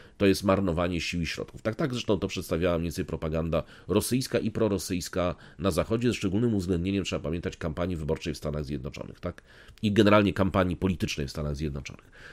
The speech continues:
To właśnie były te czasy blokowania tej wielkiej pomocy. Więc tutaj Ukraina pokazała: „Proszę bardzo,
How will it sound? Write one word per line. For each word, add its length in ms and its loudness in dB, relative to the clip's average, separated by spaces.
To 80 6
właśnie 240 8
były 160 8
te 100 4
czasy 260 2
blokowania 600 4
tej 160 -4
wielkiej 340 -2
pomocy. 400 -8
Więc 100 -8
tutaj 240 4
Ukraina 360 4
pokazała: 420 0
„Proszę 260 -6
bardzo, 380 0